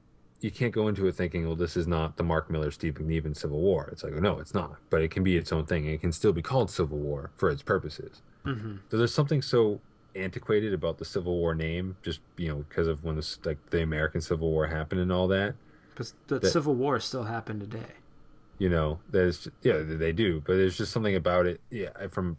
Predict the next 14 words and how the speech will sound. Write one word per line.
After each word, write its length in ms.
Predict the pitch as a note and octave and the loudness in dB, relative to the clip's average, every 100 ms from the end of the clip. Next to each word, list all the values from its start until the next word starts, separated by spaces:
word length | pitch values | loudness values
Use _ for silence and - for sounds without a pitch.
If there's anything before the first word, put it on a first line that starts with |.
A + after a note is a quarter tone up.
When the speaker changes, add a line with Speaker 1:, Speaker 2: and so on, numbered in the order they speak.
| - | -6
Speaker 1:
at 220 | E2 E2 | -4 -2
least 180 | E2 - | -2 -4
an 80 | D#2+ | -4
American 400 | D#2 D#2 D2+ D2+ | 0 0 -2 -6
point 220 | - D2+ | -6 -6
of 60 | |
view, 240 | D2 D2 D2 _ _ _ _ | -4 -6 -6 _ _ _ _
which 320 | - D2 - - | -10 -10 -12 -8
obviously 360 | D#2+ D2+ - D#2 | -6 -6 -8 -8
you're 120 | C#2+ | -8
American 420 | D2 D2+ D#2+ D#2 | -8 -8 -8 -10
too. 160 | - D#2 - | -10 -14 0
But, 260 | G2 F2+ D#2 - - - - - - | 6 6 4 -14 -20 -20 -20 -10 0
um, 640 | F#2 F2 E2+ E2 D#2+ D#2+ | 2 4 4 2 0 -4